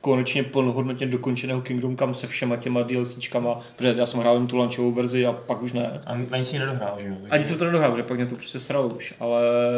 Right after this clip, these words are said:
Speaker 1: za těch, jako těch čtyřicet hodin, co mě to asi strašně bavilo zhruba, a pak dvacet sralo, tak jako by, to bych si jako, a teď když už to, že opečovali a přidali obsah a D L Cčka a to, co slibovali, je tam něco z toho jenom, tak jako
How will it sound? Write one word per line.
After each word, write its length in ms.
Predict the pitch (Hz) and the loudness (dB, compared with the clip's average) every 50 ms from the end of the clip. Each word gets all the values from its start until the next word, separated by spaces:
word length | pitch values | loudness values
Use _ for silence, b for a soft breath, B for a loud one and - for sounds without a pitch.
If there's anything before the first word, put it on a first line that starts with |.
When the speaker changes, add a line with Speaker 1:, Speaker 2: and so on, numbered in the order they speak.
| 123 123 123 123 123 | 2 2 2 2 0
Speaker 1:
za 160 | 123 123 143 | 2 2 2
těch, 280 | 139 143 147 143 - 131 131 | 4 2 2 0 0 -2 -2
jako 220 | 139 139 - 156 | -2 -2 0 -2
těch 320 | - - - 143 - - | -2 -2 -2 -4 -4 -4
čtyřicet 340 | - - - 143 143 139 156 139 | -6 -6 -6 -4 -2 0 2 2
hodin, 160 | 143 147 147 | 2 2 0
co 80 | 147 | -2
mě 100 | 143 139 | -2 0
to 100 | 147 147 | 0 0
asi 200 | 139 135 - 156 139 127 120 - | 0 0 0 -2 -4 -4 -4 -4
strašně 340 | - - 127 127 - 147 | -4 -4 -4 -6 -4 -2
bavilo 300 | 135 139 135 135 135 139 | -2 0 0 -2 -2 -4
zhruba, 420 | 135 135 135 127 127 120 127 - B B B B B B | -4 -4 -2 0 0 0 -2 -2 B B B B B B
a 60 | B - | B 0
pak 160 | - 127 117 | 0 0 2
dvacet 300 | 117 127 123 - - - | 0 -2 -2 -2 -4 -2
sralo, 340 | - 131 120 123 123 123 123 | 0 2 4 4 4 2 0
tak 140 | 127 120 | -2 -2
jako 420 | 123 123 117 123 139 131 131 131 123 123 | -2 -2 -2 0 0 0 0 0 0 -2
by, 120 | 139 135 | -2 -2
to 140 | - 151 143 | 0 0 0
bych 180 | 151 170 165 | 2 2 2
si 100 | - 185 | 2 4
jako, 400 | 160 151 151 147 151 175 170 - - - | 4 6 4 6 6 6 4 4 2 0
a 60 | 143 | 2
teď 120 | 156 180 180 | 4 4 6
když 240 | 190 170 170 151 156 | 6 4 4 2 0
už 100 | 156 - | -2 -2
to, 280 | - 156 120 104 113 | 0 0 0 0 -2
že 100 | 120 139 | -2 -2
opečovali 640 | 131 - 131 123 151 - - 147 143 147 143 139 131 | -2 -4 -4 -4 -4 -4 -2 2 4 4 4 4 2
a 260 | 135 127 127 120 123 B B B B B B | 2 2 2 0 -2 B B B B B B
přidali 480 | - - 139 123 123 127 127 127 123 123 | -4 0 2 4 4 4 4 4 4 2
obsah 400 | - 135 - - 151 131 131 131 | 0 -2 -2 0 0 0 0 -2
a 40 | |
D 140 | 123 127 131 | -2 0 0
L 60 | 131 | -2
Cčka 400 | 127 - 131 127 - - 139 127 | -2 -4 -6 -10 -4 0 2 4
a 80 | 117 120 | 4 4
to, 140 | - - 120 | 2 -2 -6
co 120 | - 131 | -8 -6
slibovali, 440 | - - 131 123 127 131 131 127 127 | -4 -4 -4 -2 -2 0 0 0 2
je 80 | 127 123 | 2 0
tam 200 | - 127 123 123 | 0 0 2 2
něco 200 | 123 120 123 120 | 0 0 0 -4
z 60 | - - | -6 -6
toho 200 | 127 117 127 127 | -4 -2 0 0
jenom, 360 | 123 123 123 123 127 127 127 B B B B | 0 2 0 0 -2 -4 -6 B B B B
tak 140 | B 123 120 | B -2 0
jako 500 | 123 120 120 143 143 135 131 123 - | 0 0 0 2 2 2 2 0 -2